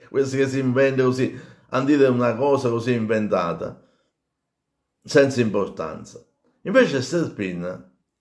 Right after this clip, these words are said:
ha, tra virgolette, la fortuna che le sue fantasie sono state accolte dalla famiglia Resinovic, dal fratello, da-, dagli altri e anche dagli amici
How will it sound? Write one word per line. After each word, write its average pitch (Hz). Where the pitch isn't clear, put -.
ha, 135
tra 92
virgolette, 104
la 110
fortuna 117
che 196
le 120
sue 170
fantasie 160
sono 107
state 147
accolte 160
dalla 120
famiglia 120
Resinovic, 117
dal 87
fratello, 123
da-, 92
dagli 113
altri 127
e 92
anche 101
dagli 92
amici 151